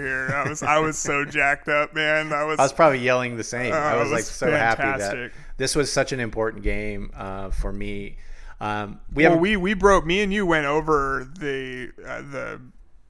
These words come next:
Speaker 1: Broncos' remaining schedule, trying to figure out, like, where we see them getting a win.
Speaker 2: Yeah.
Speaker 1: And I think before that, like, we were, like, on, it was either gonna be, I think the Ra-,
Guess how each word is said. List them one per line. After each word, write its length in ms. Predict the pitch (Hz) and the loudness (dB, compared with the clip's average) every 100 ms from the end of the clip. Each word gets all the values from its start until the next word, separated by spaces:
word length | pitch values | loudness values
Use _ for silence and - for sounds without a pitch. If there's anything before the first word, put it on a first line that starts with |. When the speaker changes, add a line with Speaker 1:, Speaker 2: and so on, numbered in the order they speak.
| 214 - - | -20 -20 -4
Speaker 1:
Broncos' 680 | 156 151 143 139 139 135 | -2 0 -4 -6 -6 -10
remaining 440 | 131 135 143 139 135 | -10 -8 -8 -8 -10
schedule, 640 | - 135 139 135 127 123 | -6 -2 -2 -4 -8 -10
trying 340 | - 143 135 | -8 -4 -4
to 60 | 127 | -6
figure 300 | - 135 127 | -12 -6 -2
out, 380 | 123 123 120 - | -2 -2 -4 -6
like, 220 | 120 120 | -10 -8
where 220 | 135 131 | -6 -6
we 100 | 127 | -6
see 220 | 131 - 131 | -8 -10 -8
them 160 | 123 | -10
getting 260 | 123 123 123 | -10 -10 -10
a 80 | 113 | -10
win. 440 | 123 131 120 117 | -8 -8 -10 -12
Speaker 2:
Yeah. 260 | 107 101 87 - - | -4 -2 -4 -12 -12
Speaker 1:
And 120 | 135 | -4
I 80 | 135 | -2
think 220 | 131 170 156 | 0 -2 -2
before 380 | 143 151 151 | -4 0 2
that, 160 | 151 139 | 4 2
like, 240 | 123 139 139 | 2 -2 -4
we 100 | 139 | -6
were, 220 | 135 135 | -6 -6
like, 260 | 131 123 | -4 -4
on, 460 | 123 123 120 120 123 | -4 -4 -6 -10 -18
it 200 | - 135 | -10 -10
was 180 | 139 139 | -8 -8
either 220 | 143 143 | -8 -6
gonna 200 | 139 131 | -6 -8
be, 280 | 127 135 127 | -8 -6 -6
I 20 | |
think 180 | 120 143 | -6 -8
the 120 | 139 | -8
Ra-, 360 | 127 139 143 117 | -6 -4 -4 -6